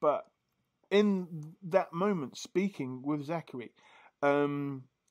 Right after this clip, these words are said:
a lot like yourself, he's got this, these calming tones. And I found myself slowing down, and then we started talking more, and all the questions that I had in my head luckily came out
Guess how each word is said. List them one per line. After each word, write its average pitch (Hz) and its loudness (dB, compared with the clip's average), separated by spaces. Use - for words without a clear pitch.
a 156 2
lot 160 4
like 156 0
yourself, 170 -4
he's 135 -8
got - -10
this, - -8
these 160 -6
calming 160 -2
tones. 120 -8
And 123 -10
I 139 -4
found 165 -4
myself 139 -4
slowing 135 -6
down, 131 -4
and 127 -8
then 131 -8
we 131 -8
started 135 -6
talking 139 -6
more, 127 -8
and 143 -4
all 165 -2
the 151 -4
questions 147 -6
that 139 -2
I 135 -2
had 135 -4
in 131 -6
my 127 -6
head 175 -6
luckily 147 -2
came 143 -4
out 120 -4